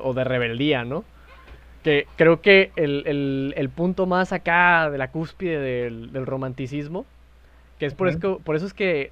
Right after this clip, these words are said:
Speaker 1: las películas románticas, güey, así de ese estilo, güey, me cagan, güey. Es que está,
Speaker 2: Por lo
Speaker 1: digamos que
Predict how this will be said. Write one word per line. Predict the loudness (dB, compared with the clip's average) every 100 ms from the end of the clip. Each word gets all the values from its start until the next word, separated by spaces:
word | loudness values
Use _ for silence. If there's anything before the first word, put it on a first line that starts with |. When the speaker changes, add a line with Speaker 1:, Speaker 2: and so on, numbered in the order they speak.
| -6
Speaker 1:
las | -6 -6
películas | -8 -6 -2 -2
románticas, | -2 -2 -4 -4 -2 -2
güey, | 0 -2
así | -2 -4
de | -4
ese | -6
estilo, | -10 -8 -6 -6
güey, | -6 -8
me | -6 -8
cagan, | 0 2 2 0 -2
güey. | -8 -10 -14 -20 -20 -10
Es | -8 -6
que | -4 -4 -4
está, | -6 -4 -2 0 0 0 -2
Speaker 2:
Por | -4
lo | -8 -20 -20 -14
Speaker 1:
digamos | -8 -6 -6 -8
que | -4 -4 -4